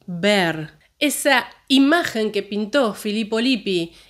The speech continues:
y que le ganó la libertad por parte de su amo es una imagen absolutamente más poderosa que cualquier otro argumento. Por lo tanto, ya digo, sea real o no la historia,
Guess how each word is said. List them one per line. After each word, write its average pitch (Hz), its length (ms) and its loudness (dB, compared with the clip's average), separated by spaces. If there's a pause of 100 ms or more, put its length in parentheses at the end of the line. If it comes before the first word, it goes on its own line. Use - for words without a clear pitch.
y 226 160 -6
que 233 120 2
le 226 120 4
ganó 247 420 4
la 208 160 2
libertad 190 640 2
por 175 240 -8
parte 247 340 -2
de 247 160 -2
su 262 240 -6
amo 151 540 -6
es 294 380 2 (280)
una 277 280 4
imagen 240 680 2 (200)
absolutamente 294 960 0
más 262 340 2 (140)
poderosa 262 840 -2 (240)
que 285 140 -6
cualquier 330 400 2
otro 302 240 0
argumento. 160 960 -4
Por 349 180 6
lo 247 160 4
tanto, 185 720 0 (160)
ya 269 260 2
digo, 202 540 0
sea 240 500 2
real 247 460 4
o 185 120 0
no 233 200 2
la 233 100 0
historia, 165 600 -4